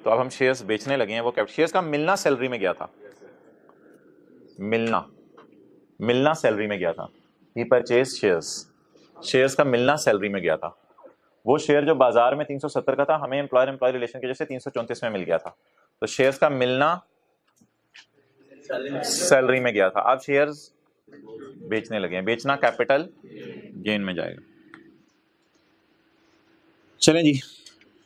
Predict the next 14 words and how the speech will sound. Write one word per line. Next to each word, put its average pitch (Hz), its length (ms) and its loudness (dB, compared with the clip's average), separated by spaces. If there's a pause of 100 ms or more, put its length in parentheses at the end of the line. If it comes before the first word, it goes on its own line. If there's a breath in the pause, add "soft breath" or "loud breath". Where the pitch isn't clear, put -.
(100)
event 143 260 6
का 170 80 6
नाम 143 220 2
बताएं 127 220 4
इस - 120 -6
दिन 127 140 -2 (2000)
और 113 100 6
बता 131 300 6
दें 165 720 0 (800)
shares 156 920 2 (280)
sold, 98 440 -6 (320)
Shares 131 300 -2
बेच 98 240 -4
दिए। 82 200 -14